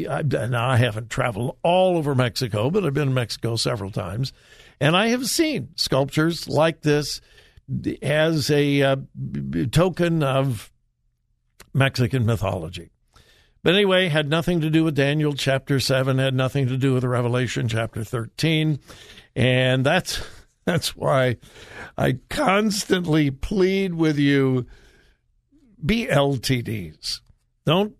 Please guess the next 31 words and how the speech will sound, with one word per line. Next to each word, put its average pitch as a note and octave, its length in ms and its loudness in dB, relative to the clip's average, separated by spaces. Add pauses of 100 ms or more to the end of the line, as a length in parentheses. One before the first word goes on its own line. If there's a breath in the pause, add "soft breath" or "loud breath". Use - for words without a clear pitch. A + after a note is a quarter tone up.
run D3 220 2
off D#3 240 0
half-cocked, C3 840 -2
knee-jerk C3+ 640 0
reactions. B2+ 580 -2
Don't C#3 220 2
believe C#3 260 0
everything C3 420 2
you D3+ 120 2
read. E3+ 760 2 (1300 loud breath)
Think. - 640 -4 (640)
And, D3+ 360 0
uh, A3 380 -4
do D4 240 4
a, F4 60 2
do B3 480 -2
a - 20 2
little G#3+ 220 2
bit F#3 160 2
of D3+ 360 -2
research. - 720 -2 (800)
Um, C3+ 360 2
and C#3+ 160 2
in C#3+ 120 4
this D4 280 2
case, C3 680 -2 (580 soft breath)
uh, C#3 480 2
it D#3 80 -2
was D#3 160 0
pretty D#4 440 0
easy A3+ 680 0